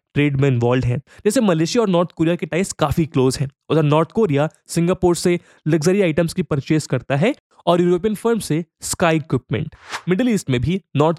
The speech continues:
कोरिया का एंगेजमेंट रहा है, क्योंकि नॉर्थ कोरिया के कई वर्कर्स यहाँ काम करते हैं। इसके अलावा उसने ईरान और सीरिया को बैलिस्टिक मिसाइल टेक्नोलॉजी भी बेची है। इसलिए चाइना भले ही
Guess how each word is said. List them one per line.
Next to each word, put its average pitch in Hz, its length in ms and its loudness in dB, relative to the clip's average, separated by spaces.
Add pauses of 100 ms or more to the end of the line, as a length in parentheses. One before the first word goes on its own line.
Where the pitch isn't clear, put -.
कोरिया 170 180 0
का 165 100 -4
एंगेजमेंट 135 500 -2
रहा 131 180 0
है, 180 120 0
क्योंकि 208 260 -2
नॉर्थ 190 280 0
कोरिया 208 280 0
के 208 220 -2 (240)
कई 226 180 2
वर्कर्स 139 480 0 (180)
यहाँ 160 240 -2
काम 147 240 2
करते 120 300 -2
हैं। 123 160 -2 (300)
इसके 175 160 0
अलावा 185 280 2 (200)
उसने 170 220 0
ईरान 156 420 0
और 185 80 2
सीरिया 175 320 0
को 160 280 -2 (180)
बैलिस्टिक 165 480 0
मिसाइल 170 260 -2
टेक्नोलॉजी 143 480 0
भी 175 120 0
बेची 127 320 0
है। 123 140 -4 (400)
इसलिए 185 300 0
चाइना 190 300 0
भले 190 260 0
ही 127 180 -4